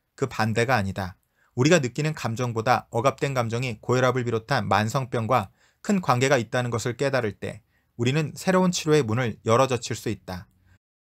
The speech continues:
우리는 너무나 많은 병증의 원인을 여전히 알지 못하고 있다. 그리고 이제까지 심신연구는 의식한 내용을 보고한 것에 한정되어 있어서 병증의 원인을 이해하는 데 도움이 되지 않았다.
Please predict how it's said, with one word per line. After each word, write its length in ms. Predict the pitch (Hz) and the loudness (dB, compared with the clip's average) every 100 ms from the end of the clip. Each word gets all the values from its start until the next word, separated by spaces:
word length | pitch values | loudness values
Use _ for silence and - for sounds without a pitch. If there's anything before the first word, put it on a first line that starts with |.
| _ _ _ _ _ _ | _ _ _ _ _ _
우리는 400 | 120 131 170 127 | 0 2 2 2
너무나 360 | 104 113 147 151 | 2 2 2 2
많은 340 | 123 139 110 - _ _ - | 2 0 -4 -8 _ _ -4
병증의 500 | 127 123 123 143 151 | 0 0 0 0 2
원인을 480 | 117 107 113 131 104 | 2 2 0 -2 -2
여전히 360 | 110 110 123 135 | 0 2 2 2
알지 260 | 110 107 117 | 0 0 -2
못하고 460 | 101 - 135 113 | -4 -2 -2 0
있다. 380 | 95 - 92 - _ _ _ _ | -4 -6 -10 -10 _ _ _ _
그리고 220 | 135 147 156 | 4 6 6
이제까지 440 | 160 156 151 156 | 4 4 4 2
심신연구는 800 | - 196 196 165 123 123 147 110 - | -2 -2 0 0 0 0 -2 -4 -2
의식한 520 | 123 - 156 - 160 | 0 0 -2 0 2
내용을 400 | 123 117 135 110 | 2 2 0 -2
보고한 420 | 123 113 139 131 | -2 2 2 2
것에 180 | 120 139 | 0 0
한정되어 440 | 139 151 143 131 113 | -2 -2 -2 0 0
있어서 480 | - 104 127 104 _ _ _ - | -2 0 0 0 _ _ _ -2
병증의 420 | 135 131 - 170 | 0 0 0 2
원인을 360 | 147 123 143 123 | 2 2 2 2
이해하는 360 | 120 131 123 | 2 2 0
데 160 | 123 123 | -2 -2
도움이 320 | - 120 123 | 0 0 0
되지 220 | 123 117 113 | -2 0 0
않았다. 480 | 101 - 101 90 | -2 -6 -10 -10